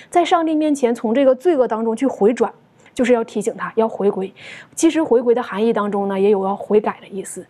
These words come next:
要提醒这个亚哈斯悔改，不要在这种罪恶当中去仍然一意孤行。最后呢，上帝就会带领他。但是我们可以从在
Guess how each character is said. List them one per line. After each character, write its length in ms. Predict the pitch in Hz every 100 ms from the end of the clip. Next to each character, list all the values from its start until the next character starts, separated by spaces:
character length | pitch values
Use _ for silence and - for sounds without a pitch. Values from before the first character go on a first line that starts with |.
| _
要 120 | 254 262
提 260 | - 208
醒 200 | 254 208 185
这 100 | 190
个 180 | 180 175 _ -
亚 140 | 190
哈 180 | - 185
斯 260 | - 185 -
悔 220 | - - 190
改， 220 | 196 - - -
不 80 | 226
要 140 | 277
在 160 | 277 240
这 100 | 247
种 200 | 208 - - -
罪 220 | 320 269
恶 100 | 202
当 200 | 185 185
中 160 | 185
去 180 | 185 208
仍 200 | 247 294
然 200 | 285 196 185
一 120 | 185
意 40 | 220
孤 220 | - 190
行。 220 | 190 196 - _ _ _ _ - _ _ _ - -
最 160 | - 277
后 140 | 294
呢， 140 | 220
上 240 | 208 254 226
帝 160 | 214 202
就 100 | 220
会 200 | 226 196 - -
带 140 | -
领 140 | 220 190
他。 200 | 196 185 - - -
但 120 | - 349
是 80 |
我 120 | 339 226
们 160 | 220
可 120 | 269
以 140 | 294 220
从 320 | - 208 233
在 300 | 262 247 226